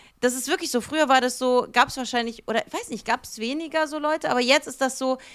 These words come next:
ganz irgendwie normal geworden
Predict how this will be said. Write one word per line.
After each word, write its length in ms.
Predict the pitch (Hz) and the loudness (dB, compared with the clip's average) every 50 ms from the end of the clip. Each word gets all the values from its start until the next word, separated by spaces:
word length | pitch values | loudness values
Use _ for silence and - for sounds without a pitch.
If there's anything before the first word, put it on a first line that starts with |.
| - - - _ | -20 -20 -20 _
ganz 360 | _ 247 254 294 330 320 - - | _ 2 4 4 2 -2 -8 -4
irgendwie 340 | - 247 262 254 240 240 240 | -2 -2 -2 0 0 0 0
normal 580 | 226 226 220 214 214 214 220 233 247 262 277 262 | 0 0 0 2 2 2 4 4 4 2 0 0
geworden 760 | 226 220 180 185 180 180 180 180 170 180 185 196 233 294 | -4 -6 -2 0 2 4 4 4 2 -2 -4 -6 -6 -6